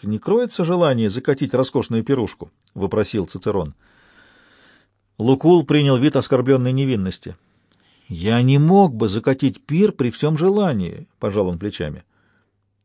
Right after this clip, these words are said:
"Мои слуги не получали соответствующих распоряжений. Я всего лишь предлагаю вам разделить со мной скромную трапезу, которую они готовят для меня каждый день". Подобных приглашений в ту пору домогались многие.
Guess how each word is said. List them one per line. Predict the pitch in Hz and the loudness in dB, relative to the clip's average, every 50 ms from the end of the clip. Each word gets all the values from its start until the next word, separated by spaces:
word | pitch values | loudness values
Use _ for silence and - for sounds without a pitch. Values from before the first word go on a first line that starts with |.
| _ _ _ | _ _ _
"Мои | - 123 160 208 202 | 0 2 4 4 4
слуги | 202 - 240 247 240 208 220 | 2 2 2 2 2 4 4
не | 202 208 | 2 2
получали | 196 - 214 208 202 - - 226 233 233 233 214 | 2 2 0 0 0 2 4 4 4 6 4 4
соответствующих | - - 180 170 170 185 208 196 - - 185 170 - 160 - | 4 4 2 2 4 2 2 2 2 -2 -2 -2 -2 -2 -4
распоряжений. | 165 143 - 156 127 120 95 101 95 90 85 82 98 - _ _ _ _ _ _ _ _ | -4 -2 0 0 0 0 0 -2 -4 -4 -4 -8 -12 -16 _ _ _ _ _ _ _ _
Я | - 104 151 147 | -2 -2 -2 -2
всего | - - - 147 135 135 160 180 190 | -2 -4 0 0 2 2 4 4 4
лишь | 180 135 101 - | 4 2 0 -2
предлагаю | - 123 120 110 113 117 110 127 135 131 | -2 -4 0 2 2 2 4 4 4 4
вам | 123 131 120 113 | 4 4 4 4
разделить | 120 123 101 107 123 131 160 185 - | 2 2 0 -2 0 0 0 0 0
со | - 139 131 | -2 -2 0
мной | 131 143 151 | 0 0 -2
скромную | - - - 120 139 170 190 185 185 190 185 | -2 -2 0 2 4 4 4 4 2 2 2
трапезу, | 180 165 160 160 160 151 139 - 147 135 123 127 127 - _ _ _ _ _ _ _ _ _ | 2 2 4 4 4 4 2 0 -2 -4 -4 -6 -8 -12 _ _ _ _ _ _ _ _ _
которую | - 127 - 160 160 160 160 147 | 0 2 2 4 4 4 4 4
они | 139 147 156 156 | 2 0 0 2
готовят | 143 156 147 - 196 190 180 160 | 2 2 4 4 2 2 2 2
для | 135 147 143 | 2 0 0
меня | 143 147 175 170 | 2 0 0 0
каждый | - 156 151 147 156 160 | 2 2 2 2 0 -2
день". | 143 110 107 104 95 101 - _ _ _ _ _ _ _ _ _ _ _ _ _ _ _ _ _ _ _ _ _ _ _ _ _ _ _ _ _ _ - - - | -2 -2 -2 -2 -2 -6 -10 _ _ _ _ _ _ _ _ _ _ _ _ _ _ _ _ _ _ _ _ _ _ _ _ _ _ _ _ _ _ -20 -4 0
Подобных | 131 127 123 170 185 170 175 175 160 - | 2 4 6 6 4 6 4 2 2 2
приглашений | - 156 147 139 147 139 - - 165 165 156 151 143 117 | 2 2 4 4 4 2 4 2 2 2 2 0 -2 -4
в | - - | -4 -4
ту | - 127 | -4 -4
пору | - - 139 147 147 147 143 | -2 0 2 2 4 4 4
домогались | 120 127 120 123 113 98 107 117 120 120 - 139 | 2 2 2 2 2 2 2 2 2 0 -4 -4
многие. | 135 135 123 92 76 71 73 71 69 | -2 -2 -2 -2 -4 -6 -12 -14 -14